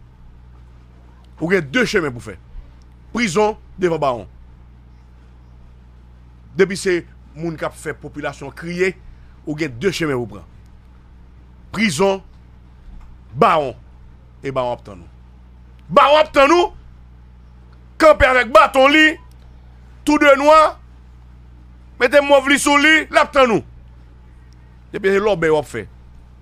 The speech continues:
Bon, on finit confirmer.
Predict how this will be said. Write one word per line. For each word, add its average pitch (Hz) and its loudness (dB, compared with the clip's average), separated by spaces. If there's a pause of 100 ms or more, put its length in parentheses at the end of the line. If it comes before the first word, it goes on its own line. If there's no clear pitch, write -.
(2500)
Bon, 147 -4
on - -4
finit 135 -12
confirmer. 143 -6